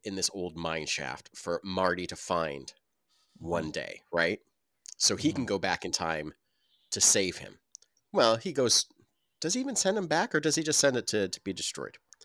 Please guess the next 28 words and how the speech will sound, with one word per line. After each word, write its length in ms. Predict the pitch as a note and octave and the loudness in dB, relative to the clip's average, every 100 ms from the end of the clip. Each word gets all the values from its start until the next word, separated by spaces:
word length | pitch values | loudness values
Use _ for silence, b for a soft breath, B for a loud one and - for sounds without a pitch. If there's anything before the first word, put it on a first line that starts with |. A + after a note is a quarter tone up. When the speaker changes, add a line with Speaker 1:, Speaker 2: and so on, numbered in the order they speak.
| b b b b - | b b b b -4
Speaker 1:
I 140 | G#2+ | -2
don't 120 | - - | -2 -8
know. 60 | - | -6
He 140 | A#3 | 0
should 160 | - A#2 | 2 2
have 100 | F#2 | 2
just 200 | - - | 0 0
destroyed 360 | - - C2 | 0 -2 -4
this 160 | - - | -6 -6
thing 140 | - - _ _ - | -6 -12 _ _ -18
if 80 | G2+ | -4
he 80 | A2 | 0
didn't 240 | A2+ A2+ | 2 2
want 200 | G2+ F#2+ F2+ | 2 2 0
it 100 | - | -4
to 80 | |
be 100 | - | -8
found 320 | D#2 E2 D2 C#2 | -2 -2 -2 -4
again. 260 | B1 - _ _ _ b - | -10 -12 _ _ _ b -8
Speaker 2:
Yeah. 220 | A2+ F2+ - _ | -6 -6 -12 _
Speaker 1:
So 380 | - - B2 A#2 _ _ | -6 -2 0 -2 _ _
Marty 400 | C3 F3+ A3+ A#2+ | -2 2 4 2
finds 420 | A#2+ B2 A#2+ C#3 | 2 4 4 4
this 140 | A2 - | 2 0
DeLorean, 540 | G2 E2+ C#2 B1+ D#2 _ _ _ _ _ | 0 -4 -6 -10 -16 _ _ _ _ _
goes 240 | - G2+ F#2+ | -2 0 0
back 400 | F2+ A#2 C3+ - | 2 0 0 -6
to 420 | - G2+ F2+ E2 | -6 -4 -6 -10